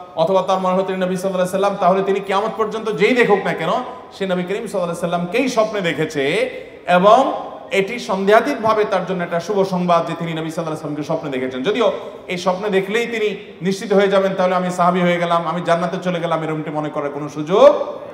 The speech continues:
নাই। নেক আমল আমাদেরকে অব্যাহত রাখতে হবে। বাকি কারোর স্বপ্ন কেউ দেখার পর যদি সন্দেহ করে অন্য কেউ, "না, তুমি দেখো নাই"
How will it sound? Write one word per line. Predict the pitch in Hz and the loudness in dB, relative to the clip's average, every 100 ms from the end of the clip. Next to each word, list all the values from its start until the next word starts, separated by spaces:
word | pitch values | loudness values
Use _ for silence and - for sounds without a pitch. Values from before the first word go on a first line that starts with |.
| - 131 | -12 -8
নাই। | 127 113 | -6 -4
নেক | 156 165 | -2 -2
আমল | 185 | -2
আমাদেরকে | 160 147 131 135 | -2 -4 -2 -2
অব্যাহত | 127 123 | -2 -4
রাখতে | 120 110 113 | -4 -4 -4
হবে। | 110 | -2
বাকি | 165 226 254 - - - - | -2 0 -4 -6 -18 -18 0
কারোর | 185 247 | 4 4
স্বপ্ন | - 226 220 226 202 - - - - | 4 0 2 2 2 -2 -12 -18 -2
কেউ | 208 208 | 2 4
দেখার | 202 220 | 4 2
পর | 220 220 | 0 -2
যদি | 202 202 | -2 -2
সন্দেহ | - 208 208 208 | -2 -2 2 2
করে | 208 | 2
অন্য | 202 190 | 2 0
কেউ, | 196 196 | 0 0
"না, | 185 | 0
তুমি | 180 185 | -2 0
দেখো | 175 175 | 0 2
নাই" | 208 | 0